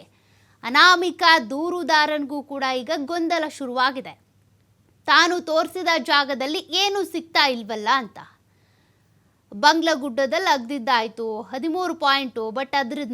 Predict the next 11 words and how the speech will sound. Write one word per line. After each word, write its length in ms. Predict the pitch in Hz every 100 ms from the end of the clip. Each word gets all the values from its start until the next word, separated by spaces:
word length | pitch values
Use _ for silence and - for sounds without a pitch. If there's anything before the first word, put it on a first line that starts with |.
| -
ನಂತರದಲ್ಲೂ 640 | 254 277 302 359 302 294 294
ಕೂಡ 200 | 294 302
ಹದಿನಾಲ್ಕು, 800 | 277 233 294 294 269 233 240 226
ಹದಿನಾಲ್ಕು 580 | 240 294 320 302 294 269
ಎ 240 | 233 294
ಅಂತ 260 | 277 240 214 226
ಬೇರೆ 300 | 196 269 359
ಬೇರೆ 220 | 349 349
ಪಾಯಿಂಟಲ್ಲಿ 540 | 302 277 262 254 262 254
ಅಗಿದ್ರು. 480 | 214 202 196 190 - - - -
ಈಗ 180 | 269